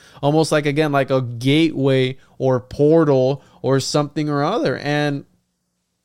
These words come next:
where we touched on the idea of angels and the idea of how they might have been around,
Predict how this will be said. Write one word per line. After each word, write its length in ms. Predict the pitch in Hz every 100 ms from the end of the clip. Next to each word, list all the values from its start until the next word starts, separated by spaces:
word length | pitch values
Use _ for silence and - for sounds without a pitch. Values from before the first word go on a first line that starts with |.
| _
where 160 | - 139
we 100 | 143
touched 340 | 139 160 - 185
on 440 | - 156 156 151
the 160 | 147 147
idea 540 | 139 135 147 156 151
of 720 | 139 143 139 135 135 127 - _ _ _ _ _ _
angels 760 | 151 156 143 120 - - - - _
and 380 | 139 135 135 131
the 140 | 131
idea 460 | 127 127 131 143 139
of 680 | 123 131 127 123 123 120 117 _ _ _ _ _ _ -
how 200 | 135 127
they 200 | 135 135
might 200 | 135 127
have 160 | 123
been 140 | 135 127
around, 1040 | 120 120 135 139 135 135 135 131 131